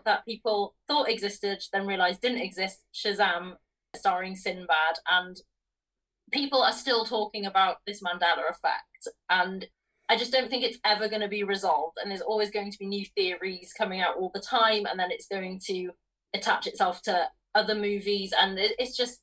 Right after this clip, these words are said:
there's just so much to get into with that, and I just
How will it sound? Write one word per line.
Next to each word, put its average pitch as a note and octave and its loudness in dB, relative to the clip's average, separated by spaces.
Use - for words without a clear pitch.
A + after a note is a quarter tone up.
there's A3+ -2
just G#3+ -6
so A3+ 2
much - -4
to G#3 -6
get G3 2
into G3 -6
with F3 -10
that, E3+ 2
and F#3 -6
I F#3+ 2
just G3+ -6